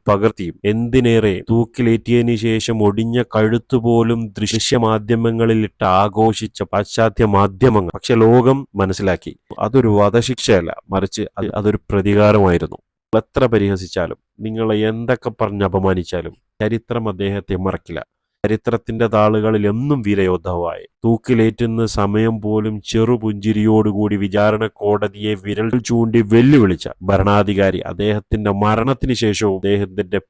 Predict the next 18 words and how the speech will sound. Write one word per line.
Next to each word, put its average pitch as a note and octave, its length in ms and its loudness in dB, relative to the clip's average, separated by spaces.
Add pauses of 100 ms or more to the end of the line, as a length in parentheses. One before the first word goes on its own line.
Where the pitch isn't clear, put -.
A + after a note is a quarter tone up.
പേരുകൾ G#2+ 420 2
നിങ്ങളെ G2 340 -2
ഉറക്കം F#2+ 380 -2
കെടുത്തുന്നുണ്ട്. F2 480 -4
ഈ B2 120 -2
ലോകം A#2+ 400 2
അവസാനിക്കുന്നതുവരെ A2+ 1040 -2 (240)
എല്ലാ A2 260 2
ബലി G#2 320 2
പെരുന്നാളിനും F#2 580 -2 (400)
ആ G2+ 140 2
ധീരയോദ്ധാവിനെ G2 1200 -2
ലോകത്തിന്റെ G#2+ 840 -2
എല്ലാ A#2 340 2
കോണിലുള്ള G2+ 480 0
ആൾക്കാരും F2 420 -4 (460)
അദ്ദേഹത്തെ G2 480 -2
ഓർത്തുകൊണ്ടേയിരിക്കും. F#2+ 1040 -2